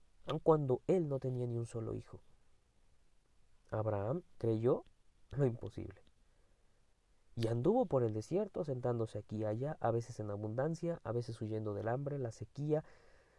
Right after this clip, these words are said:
esperando ver la promesa de mirar la tierra que Dios le daría a sus descendientes y de tener hijos. Muchos hijos, tantos como la arena del mar. Y sí,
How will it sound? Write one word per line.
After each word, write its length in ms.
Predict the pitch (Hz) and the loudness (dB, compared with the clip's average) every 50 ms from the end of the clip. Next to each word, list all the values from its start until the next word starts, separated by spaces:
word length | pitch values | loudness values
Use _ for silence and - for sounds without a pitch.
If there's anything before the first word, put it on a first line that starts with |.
| - _ - _ _ - - | -20 _ -20 _ _ -8 -6
esperando 800 | - 123 - - 135 135 135 147 156 165 170 165 175 180 175 - - - | -4 -4 0 2 2 4 4 4 0 0 0 0 -2 -2 -2 -6 -10 -10
ver 280 | - 120 127 139 139 139 | -2 2 2 2 2 2
la 140 | 143 131 123 | 0 -2 -2
promesa 480 | - 120 117 110 113 117 120 - 120 | -2 -2 -2 0 0 -2 -2 -4 -4
de 160 | 110 110 113 113 | -2 0 0 0
mirar 520 | 113 117 120 120 117 120 131 147 151 160 | 0 0 0 0 0 0 0 -2 -4 -4
la 120 | 160 151 | -4 -6
tierra 480 | - - 117 127 123 113 117 120 131 123 | -4 -2 -2 -2 0 -2 -4 -6 -8 -10
que 140 | - - 113 | -8 -6 -6
Dios 300 | 110 110 113 120 123 117 | -4 -2 -2 -2 -2 -2
le 100 | 117 110 110 | -4 -4 -2
daría 440 | 107 104 104 104 104 107 101 98 - _ - - - _ _ _ - _ _ - | -2 -4 -4 -4 -4 -6 -6 -8 -12 _ -20 -20 -20 _ _ _ -20 _ _ -10
a 80 | 110 | -6
sus 140 | 113 110 107 | -4 -4 -4
descendientes 600 | 104 107 - 110 107 107 107 107 110 - - - - | -4 -6 -6 -8 -8 -6 -8 -8 -10 -10 -16 -8 -6
y 80 | - 117 | -2 -2
de 120 | 110 107 | -2 -2
tener 260 | - 95 95 90 - - - | -2 -6 -8 -10 -10 -12 -12
hijos. 320 | - - - - - - - - - _ _ _ - - - - - - - | -12 -12 -12 -12 -14 -20 -20 -20 -20 _ _ _ -20 -20 -20 -20 -20 -12 -6
Muchos 520 | 120 127 143 156 160 - - - 117 - - | -2 2 2 2 2 0 -2 -6 -6 -6 -8
hijos, 340 | - - - - - - - | -12 -12 -14 -16 -18 -12 -4
tantos 640 | - 131 139 165 170 - - 220 220 - - - - - - - - - - - - _ _ _ _ | -2 0 0 0 -2 -4 -8 -10 -10 -14 -20 -20 -20 -20 -20 -20 -20 -20 -20 -20 -20 _ _ _ _
como 280 | - 117 113 110 110 | -2 -2 0 0 0
la 100 | 107 107 | 0 0
arena 340 | 104 107 104 104 107 110 - - _ _ | 0 -2 -4 -4 -6 -8 -10 -12 _ _
del 240 | - 104 101 98 98 | -6 -6 -4 -4 -6
mar. 220 | 95 92 92 - - - - - - - - - | -6 -8 -10 -12 -16 -20 -20 -20 -20 -16 -8 -6
Y 100 | 113 113 | -6 -6
sí, 260 | - - 120 117 | -4 -2 -2 -4